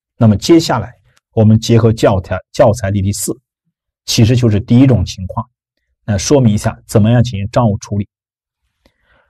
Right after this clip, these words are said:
甲公司为上市公司，采用授予职工限制性股票的形式实施股权激励计划。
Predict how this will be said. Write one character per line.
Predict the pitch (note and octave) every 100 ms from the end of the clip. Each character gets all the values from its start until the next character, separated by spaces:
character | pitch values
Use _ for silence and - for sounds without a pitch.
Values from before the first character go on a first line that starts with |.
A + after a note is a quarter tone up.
| -
甲 | D#3+ F3
公 | A#3 C4+
司 | A3+
为 | E3
上 | D#3+ G#3
市 | D3
公 | D3+ E3
司， | D3+ F3
采 | - F3
用 | D#3+
授 | - D#3+
予 | A#2+
职 | -
工 | D3 D#3 D#3+
限 | - F#3
制 | C3+
性 | C3+ B2+
股 | G2+
票 | - F3+
的 |
形 | - G#2
式 | B2
实 | A2 A#2+
施 | A#2+
股 | - G2
权 | A#2
激 | A2 A#2+
励 |
计 | A#2
划。 | C#3